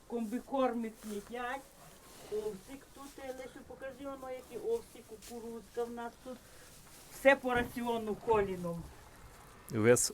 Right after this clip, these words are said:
Speaker 2: і кукурудзка до гранули.
Speaker 1: Овес і кукурудзка.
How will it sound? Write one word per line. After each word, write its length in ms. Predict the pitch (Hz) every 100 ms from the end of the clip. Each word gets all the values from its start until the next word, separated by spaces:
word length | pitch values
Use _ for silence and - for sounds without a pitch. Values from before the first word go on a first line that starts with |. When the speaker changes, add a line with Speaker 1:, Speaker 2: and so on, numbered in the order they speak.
| -
Speaker 2:
і 80 | 120
кукурудзка 640 | - 107 117 107 - 104 -
до 100 | 117
гранули. 320 | 92 110 101 98
Speaker 1:
Овес 120 | 104
і 40 |
кукурудзка. 800 | 453 - - 440 381 - -